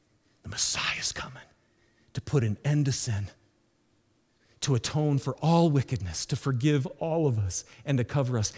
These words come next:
and to give us eternal, forever righteousness." <laughs> You guys, what does that mean? That means what Jesus says, what God says he will do,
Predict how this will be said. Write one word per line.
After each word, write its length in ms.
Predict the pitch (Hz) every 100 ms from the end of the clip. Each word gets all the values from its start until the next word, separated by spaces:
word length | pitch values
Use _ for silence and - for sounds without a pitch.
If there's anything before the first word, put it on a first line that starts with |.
| - -
and 140 | 131
to 80 | 117
give 160 | 117 131
us 200 | 131 -
eternal, 760 | 127 113 - 165 156 135 110 104 _ _ _ _ _ _ - -
forever 760 | 143 123 - - 143 117 107 101 _ _ -
righteousness." 760 | 101 101 98 - 82 - - - - _ _ _
<laughs> 480 | _ _ _ _ -
You 80 | 233
guys, 480 | 143 160 95 - - _ _ _ _ _ _ _ _ _ _ -
what 100 | 190
does 120 | 185
that 160 | 196 185
mean? 300 | 202 247 - - -
That 160 | 196 202
means 220 | 196 180 - -
what 120 | 175
Jesus 420 | 127 196 202 202 -
says, 320 | 220 214 214
what 200 | 180 147
God 240 | 190 202
says 220 | - 202
he 160 | - 208
will 140 | 190
do, 260 | 165 202